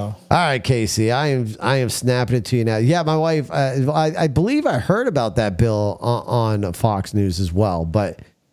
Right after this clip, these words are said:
uh, I could be wrong, but I believe I did read about it. The wife's like, "Is that just an internet rumor? Or did they actually release the bill?" I believe I heard the bill on Fox, but maybe K C can shed some light on if he's even heard about that bill.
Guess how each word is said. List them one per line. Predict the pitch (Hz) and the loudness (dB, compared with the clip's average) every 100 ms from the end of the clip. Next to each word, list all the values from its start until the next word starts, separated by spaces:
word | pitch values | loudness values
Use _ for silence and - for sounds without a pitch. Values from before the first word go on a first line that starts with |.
| _ _ _ _ - | _ _ _ _ -2
uh, | 113 104 - - - | 0 0 -4 -12 -2
I | 113 | 0
could | 104 131 131 | 2 2 2
be | 156 | 0
wrong, | 104 87 90 | 0 0 0
but | 98 | 0
I | 104 | 0
believe | 104 135 131 | 0 0 0
I | 117 | 0
did | 107 101 | 0 -2
read | 92 90 | 0 0
about | 87 87 | 0 0
it. | |
The | 101 | 0
wife's | 104 104 | 0 2
like, | 113 101 | 0 0
"Is | 104 | 0
that | 120 101 | 0 0
just | 104 113 | 0 0
an | |
internet | 98 107 107 95 87 | 0 0 0 0 0
rumor? | 123 139 | 0 2
Or | 131 | 0
did | 104 | -2
they | 98 95 | 0 -2
actually | 92 92 | -2 -2
release | 90 92 87 | 0 -2 -2
the | 87 | -2
bill?" | 78 87 | 0 0
I | 87 | 2
believe | 117 139 180 | 2 2 2
I | 117 | 0
heard | 101 113 | 0 0
the | 92 | -2
bill | 85 92 | -2 -2
on | 82 73 | -2 -2
Fox, | 80 62 50 - - _ _ _ _ _ _ _ | -2 -2 -4 -10 -14 _ _ _ _ _ _ _
but | 143 151 107 - _ _ _ _ | 2 2 0 -6 _ _ _ _
maybe | 139 135 120 | 0 2 0
K | - 139 | 0 0
C | 120 - 120 | 0 -2 -2
can | 113 | -2
shed | 95 127 107 | -2 -2 -2
some | 110 101 | -2 0
light | 104 98 | 0 0
on | 95 85 | -2 -2
if | 98 - | -4 -2
he's | 113 90 | -2 -2
even | 87 85 | -4 -2
heard | 85 85 | 0 -2
about | 80 69 | -2 -4
that | 78 69 | -4 -2
bill. | 78 55 | -4 -4